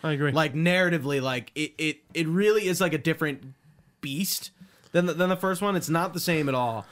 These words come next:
Speaker 2: Where, like, I could say, like, Plague Tale and it's, you know, both Plague Tale games are pretty similar in their narrative structure.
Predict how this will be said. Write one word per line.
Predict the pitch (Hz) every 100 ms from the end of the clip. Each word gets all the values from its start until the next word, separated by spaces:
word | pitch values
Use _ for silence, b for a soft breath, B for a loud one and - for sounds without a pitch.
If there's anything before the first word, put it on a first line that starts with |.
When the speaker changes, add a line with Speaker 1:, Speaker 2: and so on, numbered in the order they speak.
| B B
Speaker 2:
Where, | 165 180 175
like, | 175 170
I | 165 196
could | 202 180
say, | 208 190
like, | 170 151 - -
Plague | 165 160 156
Tale | 165 151 139 135 -
and | 147 143
it's, | 139 120 -
you | 131
know, | 120
both | 117 147 139 -
Plague | - 131
Tale | 127 135
games | 127 123 120 110 - -
are | 202
pretty | 170 - 247 285 233
similar | - - 180 175 165
in | 147
their | 139
narrative | 135 131 131 131 127 117 107
structure. | - - - - 135 131 120 - - 104 120